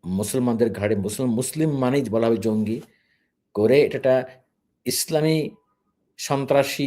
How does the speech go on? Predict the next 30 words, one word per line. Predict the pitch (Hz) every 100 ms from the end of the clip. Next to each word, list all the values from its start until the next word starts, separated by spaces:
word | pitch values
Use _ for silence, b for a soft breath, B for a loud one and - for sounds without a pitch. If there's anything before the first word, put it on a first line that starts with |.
| 123
এলাকা, | 117 113 110
সন্ত্রাসপ্রবণ | 110 120 117 123 - 123 117
এলাকা | 110 107 107
চিহ্নিত | 113 117 131 135 131 131
করে | 147
তারপর | 190 117 113 110
এখানে | 98 101 92
যা | 87 92
করা | 101 95 85
তাই | 76 67
করবে। | - - _ _ _ _ _ _ _ _ _ _ _ _ _
আর | 107 104
আপনারা | 98 110 101
এই | 98 98
এমপি | 110 107
মন্ত্রী | 113 113 113 117
হওয়ার | 110 120 107
জন্য, | 131 156 208 214 B B B
এই | 110
হালুয়া | - 120 127 123
রুটি | 120
ভাগ | 104 110 107
করার | 110 110 95
জন্য, | 113 123 131
ক্ষমতা | 120 113 113
আসার | 98 123 117
জন্য | 147 214
আপনারা | 139 110 107 92 b b b _ _ -
লাফাতে | 110 117 104
থাকেন। | 92 85 71